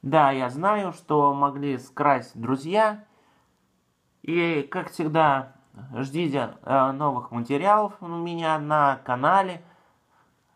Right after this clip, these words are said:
Я н-, извиняюсь, что опять обзор задержал, потому что отпуск, долго искал материалы. А, на моём канале ещё будет обзор Балтиара из двенадцатой,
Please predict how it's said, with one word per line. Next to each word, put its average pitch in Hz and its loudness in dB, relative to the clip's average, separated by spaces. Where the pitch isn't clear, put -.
Я 175 2
н-, 123 -12
извиняюсь, 156 0
что 131 4
опять 127 -2
обзор 139 0
задержал, 175 0
потому 127 -4
что - -14
отпуск, 180 -4
долго 143 2
искал 139 4
материалы. 175 -4
А, 139 4
на 147 -4
моём 151 0
канале 139 0
ещё 123 -4
будет 123 -2
обзор 123 0
Балтиара 143 2
из 165 -14
двенадцатой, 170 -4